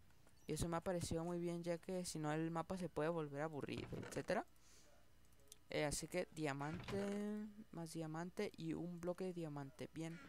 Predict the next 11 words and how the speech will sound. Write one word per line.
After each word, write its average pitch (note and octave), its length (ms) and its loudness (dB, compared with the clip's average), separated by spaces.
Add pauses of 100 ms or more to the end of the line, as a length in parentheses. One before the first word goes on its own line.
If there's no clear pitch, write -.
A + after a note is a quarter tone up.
(520)
ya F#3+ 140 8
lo G3 60 12
vas G3+ 160 12
a - 20 6
lograr, G#3 280 6
vamos, B3+ 260 4
que A3 80 -2
sí A#3 100 2
se B3+ 140 4
puede, C4+ 580 6 (180)
vamos. C4+ 760 6